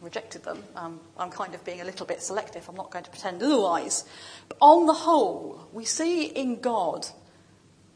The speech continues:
a God who recognises our potential. A God who says, "Well, yeah, okay, you're all a bit curate's eggy, good in parts and rubbish in parts, but there is potential, and I can take that potential and transform it."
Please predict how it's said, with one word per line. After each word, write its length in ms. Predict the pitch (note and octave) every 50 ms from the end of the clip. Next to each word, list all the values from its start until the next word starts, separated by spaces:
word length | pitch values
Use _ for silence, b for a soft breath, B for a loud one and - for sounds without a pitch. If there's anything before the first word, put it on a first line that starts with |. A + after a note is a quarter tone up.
| _ _ -
a 80 | G#3+
God 400 | F3 - B3 C4 C#4+ D4 D#4 D4+
who 180 | D4+ - C#4+ C4
recognises 600 | C4+ C#4 - C4+ B3+ A#3+ B3 A#3+ A#3 A#3 A#3 A3
our 140 | A3 G#3+ G3+
potential. 760 | G3 - G3 - - - G#3+ G3+ - - - F#3 F3 E3 - - - - _ _ B B B B B B
A 80 | - B3+
God 200 | C4 C#4 C#4+ C#4
who 60 | C#4+
says, 180 | C4+ - C#4 -
"Well, 180 | D4 D4+ D4
yeah, 260 | C#4+ D4 E4 F4 - F4
okay, 580 | D#4+ - - - - F#3 F3 F#3 A3+ B3 A3+ - - -
you're 200 | - G#3+ G#3+ A3+
all 260 | B3+ C#4 D4 C#4+ C#4 A3+
a 40 |
bit 220 | F#3 G#3+ - - -
curate's 440 | - - A3+ G#3 G3 F#3+ F3+ - F#3+
eggy, 380 | F3+ E3+ - F#3+ G#3 C4 - - - - - B B B B B B B -
good 140 | G#3+ G3 G3
in 160 | F#3+ F#3+ F#3
parts 480 | - F#3 E3+ F3 G#3+ A3+ - - -
and 140 | F3+ F3 E3+ - - - _ -
rubbish 280 | F3 E3+ F3+ F3 - E3
in 120 | D#3+ E3
parts, 440 | F3 F3+ G#3 A#3+ - - - - - B B B B B B B
but 140 | - C#4 -
there 200 | C#4 D4 D4 D4
is 120 | D4 D4 D4
potential, 720 | - C#4+ - - - D4 B3 - - - G3+ F#3 F3 - -
and 140 | G3+ G#3 G3+ -
I 160 | - A#3+ B3+
can 540 | B3 - - C4+ B3 B3 A3+ A3+ A3+ A3 G#3+ - -
take 320 | - - C#4+ C#4+ - -
that 180 | C4+ A#3+ - -
potential 680 | A#3+ A#3 - B3 A3+ - - - G3 F#3 F#3 F#3 F#3 B B B B B B B B - -
and 120 | G#3+ G3
transform 640 | - - A3+ G#3 - - - - - A3+ G#3 F#3+ F#3
it." 280 | F3+ - - - -